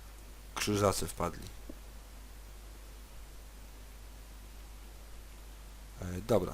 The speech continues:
to teraz musimy tylko jeszcze naszą tą elektrownię odpalić, którą właśnie żeśmy robili w poprzednim odcinku. I teraz nam się bardzo ona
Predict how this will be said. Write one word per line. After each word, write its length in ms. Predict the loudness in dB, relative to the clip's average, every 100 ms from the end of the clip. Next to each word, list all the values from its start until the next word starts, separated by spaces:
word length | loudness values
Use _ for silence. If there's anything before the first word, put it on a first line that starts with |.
| 0
to 60 | -2
teraz 240 | 2 4
musimy 300 | 4 0 0
tylko 260 | 2 2 4
jeszcze 240 | 4 2
naszą 340 | 2 0 0 -4 -6 -10 -10 -10 -10 -10 -10 -10 -10 -8 -2
tą 220 | -2 -2 0
elektrownię 600 | 2 2 4 4 6 2
odpalić, 640 | 0 0 2 4 4 2 -2 -4 -8 -8 -10 -10 -10 -12 -10 -10 -10 -12 -12 -12 -12 -12 -12 -12 -12 -12 -8
którą 180 | 2 4
właśnie 280 | 6 8 6
żeśmy 220 | 6 4
robili 240 | 4 4
w 60 | 4
poprzednim 340 | 2 2 4
odcinku. 460 | 2 0 0 2 0 0 -10 -10 -10 -8 -8 -10 -10 0
I 20 |
teraz 260 | 4 6
nam 120 | 6 4
się 140 | 2
bardzo 560 | 6 10 10 8 4 4
ona 300 | 4 4